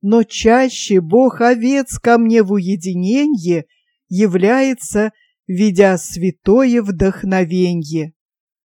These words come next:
Главу рогатую ласкает лёгкий хмель, в одной руке его стакан, в другой — свирель. Он учит петь меня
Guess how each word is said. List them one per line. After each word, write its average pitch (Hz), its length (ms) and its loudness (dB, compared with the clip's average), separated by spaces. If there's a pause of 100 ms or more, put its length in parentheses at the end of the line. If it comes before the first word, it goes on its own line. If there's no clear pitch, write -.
(200)
Главу 285 540 4
рогатую 208 760 2
ласкает 185 720 -2
лёгкий 170 500 -4
хмель, 240 540 -2 (500)
в 185 140 -2
одной 254 340 2
руке 277 420 0
его 254 360 2
стакан, 247 760 -2 (320)
в 185 140 -8
другой — 254 500 2
свирель. 202 880 -2 (680)
Он 311 400 2
учит 302 640 0
петь 269 440 0
меня 180 580 -4